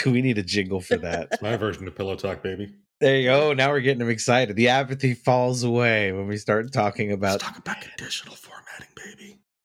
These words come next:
Speaker 1: <laughs> Spreadsheets, Excel,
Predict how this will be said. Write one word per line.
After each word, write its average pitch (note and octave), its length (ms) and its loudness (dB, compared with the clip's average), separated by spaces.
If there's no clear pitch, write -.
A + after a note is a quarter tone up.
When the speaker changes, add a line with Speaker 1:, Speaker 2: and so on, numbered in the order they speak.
Speaker 1:
<laughs> - 420 2
Spreadsheets, F3+ 840 0
Excel, G#2+ 920 -2